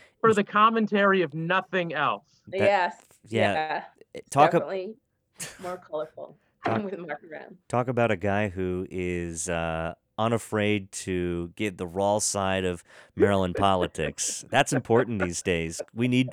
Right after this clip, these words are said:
Speaker 2: honest people, honest brokers. And one of the honest brokers who's on the panel tonight, Jarrett, an unapologetic progressive down on the Eastern Shore, the Lower Shore progressive.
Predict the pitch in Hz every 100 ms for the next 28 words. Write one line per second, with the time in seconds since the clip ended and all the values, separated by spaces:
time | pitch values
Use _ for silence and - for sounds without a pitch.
0 | - 110 110 104 - 117 - 87 - -
1 | - _ 120 127 135 - 117 117 135 120
2 | 107 - 123 131 135 151 202 170 151 143
3 | 139 - 143 139 127 120 110 - - -
4 | 143 156 147 143 139 127 120 117 110 107
5 | _ _ 113 101 147 196 151 - 143 147
6 | 175 151 - 160 147 113 127 120 - 95
7 | 113 117 - 113 92 107 110 110 107 101
8 | 127 123 - 104 - 107 98 101 135 147
9 | 147 139 127 117 87 117 117 - 90 90